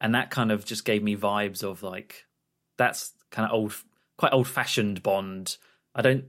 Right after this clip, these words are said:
know if I would have seen that necessarily in other, the other Craig films, but yeah, I like how they're, they're,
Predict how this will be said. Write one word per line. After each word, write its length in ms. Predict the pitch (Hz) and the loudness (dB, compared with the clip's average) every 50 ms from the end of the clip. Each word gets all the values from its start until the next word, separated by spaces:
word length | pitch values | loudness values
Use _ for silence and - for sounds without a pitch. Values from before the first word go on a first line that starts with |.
| - | -4
know 200 | - 131 120 120 | 0 2 2 2
if 120 | 117 107 123 | 2 2 2
I 60 | 117 | 0
would 120 | 110 107 | 0 0
have 100 | 107 107 | -2 -2
seen 160 | - 123 113 | -2 -2 0
that 100 | 107 107 | 0 -2
necessarily 460 | 107 110 107 - - - 110 104 101 101 | -2 -4 -6 -6 -4 -2 0 0 0 -2
in 80 | 104 | -2
other, 220 | 104 98 101 98 92 _ _ - | -4 -4 -4 -6 -10 _ _ -6
the 120 | - 110 | -2 0
other 140 | 107 101 101 | 0 0 0
Craig 340 | 104 - - 107 104 104 - | -2 -2 -2 -2 -2 -4 -6
films, 320 | - 101 95 95 92 87 | -6 -8 -6 -8 -10 -8
but 260 | - - 90 90 - - _ _ _ _ _ _ _ | -4 -4 -4 -4 -4 -8 _ _ _ _ _ _ _
yeah, 180 | - 107 104 98 | 0 2 2 2
I 60 | 107 | 2
like 280 | 117 117 113 117 - | 2 2 0 -2 -2
how 400 | - 117 107 104 104 104 98 - _ _ _ _ _ _ _ _ _ | -2 -2 0 0 0 -2 -2 -6 _ _ _ _ _ _ _ _ _
they're, 180 | - 107 104 107 | 0 2 2 2
they're, 280 | 107 110 107 104 101 | 2 0 0 0 -2